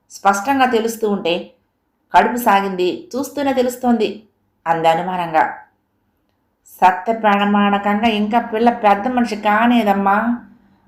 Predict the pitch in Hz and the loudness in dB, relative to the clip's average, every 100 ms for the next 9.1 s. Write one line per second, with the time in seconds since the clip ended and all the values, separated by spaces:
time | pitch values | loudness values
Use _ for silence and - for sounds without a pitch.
0 | _ 190 226 214 226 220 190 208 214 214 | _ 0 2 2 2 0 2 2 2 2
1 | 202 180 185 185 - 175 175 175 - - | 2 2 0 -6 -6 -8 -4 -4 -4 -8
2 | - 190 208 233 220 196 220 233 226 202 | -2 -2 0 0 0 0 2 0 0 0
3 | 196 196 185 233 226 220 240 240 233 208 | -2 -2 -4 -2 0 0 0 0 0 0
4 | 208 233 202 202 196 180 175 170 - _ | 2 4 2 0 0 2 0 -4 -12 _
5 | _ _ _ _ _ - 175 180 175 190 | _ _ _ _ _ -8 2 6 6 4
6 | 226 190 202 240 240 208 196 196 185 185 | 2 2 2 2 0 0 0 -2 -4 -4
7 | 233 302 285 240 220 240 254 240 202 196 | -4 -4 -4 0 2 2 0 0 0 -2
8 | 185 180 175 175 175 226 233 226 208 208 | 2 4 4 2 0 -2 0 2 0 0
9 | 302 | -4